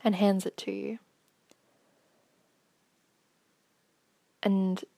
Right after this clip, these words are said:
every muscle inside your chest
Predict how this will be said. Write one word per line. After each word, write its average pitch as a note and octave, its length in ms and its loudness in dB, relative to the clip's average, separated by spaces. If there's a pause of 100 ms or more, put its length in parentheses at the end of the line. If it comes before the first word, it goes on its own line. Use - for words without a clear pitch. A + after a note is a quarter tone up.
(960)
every A3+ 680 2 (560)
muscle G3+ 640 2
inside F#3+ 560 0
your G3+ 160 2
chest - 560 -4